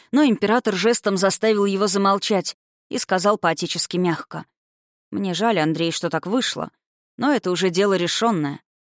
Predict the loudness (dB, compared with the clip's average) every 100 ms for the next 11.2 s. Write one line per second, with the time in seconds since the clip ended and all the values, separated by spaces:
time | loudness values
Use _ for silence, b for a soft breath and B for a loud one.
0 | _ -10 -6 -6 -2 0 2 2 0 0
1 | 0 -2 -2 -2 0 2 0 -2 -4 0
2 | 0 0 -2 -2 -2 -2 -4 -2 0 0
3 | 0 -2 -4 -6 -6 b b _ -2 2
4 | 2 2 0 0 -2 -4 -2 -4 -2 2
5 | 2 0 -2 -2 0 0 2 2 2 0
6 | -8 -18 _ -4 -4 -2 -2 -2 -2 -2
7 | -4 -2 0 0 -2 -4 -2 0 0 0
8 | 0 2 2 2 2 2 -2 _ _ 0
9 | 2 2 0 0 0 2 2 2 0 0
10 | -2 0 0 0 0 2 2 0 -4 -4
11 | -4 -8